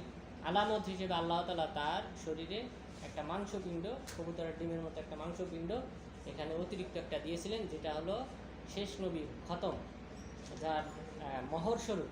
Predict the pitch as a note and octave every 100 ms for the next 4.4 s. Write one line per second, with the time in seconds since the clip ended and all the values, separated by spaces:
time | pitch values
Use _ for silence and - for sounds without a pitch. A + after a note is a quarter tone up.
0 | - - - - - F#3+ - - F3+ F3
1 | F3+ G3 G#3+ - - - - - D3+ D3+
2 | D3+ D#3 D3+ C#3+ C3 F3 E3+ D#3 D3 C#3+
3 | D3+ D3 D3 C#3 C3+ C3 C3+ C#3+ E3 F#3
4 | C3 B2 A#2+